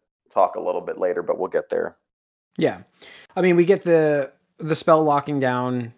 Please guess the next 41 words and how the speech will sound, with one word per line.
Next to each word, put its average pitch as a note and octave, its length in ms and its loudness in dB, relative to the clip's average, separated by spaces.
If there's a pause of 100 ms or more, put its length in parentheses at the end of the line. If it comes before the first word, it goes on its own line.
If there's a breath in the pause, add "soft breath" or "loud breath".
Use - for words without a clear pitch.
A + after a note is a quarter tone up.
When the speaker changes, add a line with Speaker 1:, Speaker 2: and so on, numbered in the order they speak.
(160)
Speaker 2:
didn't, D3 300 -4 (160)
obviously D3 280 -4
didn't C#3 140 0
go C3 100 0
through B2 200 -6
with A#2 100 -2
it, A#2 200 -6 (180)
um, A#2+ 340 -4
put D#3 160 -2
it D3 40 -6
in C#3 60 -6
a C#3 60 -4
little C3+ 160 -2
bind B2 400 -6
thing, A#2 380 -10 (340)
and D3 160 -4
we D#3 80 -2
go D#3 140 2
on E3 140 -2
with D3+ 100 -4
our C#3 80 -2
lives. D3+ 280 -4
And C#3 100 -6
then C#3 120 -2
we, C#3 240 -2
uh, C3 340 -6
have C#3 200 -4
him, D3 180 -4 (240 loud breath)
oh, G3 80 4
I G3+ 60 8
love G3 220 6
that. F3+ 200 4
I F#3 60 6
did C4 160 -2
like G#3 180 2
that D#3+ 100 2
last C3+ 240 -2
bit C#3+ 160 -2
where C3 140 -2
he's C3 140 -6
like, B2 200 -4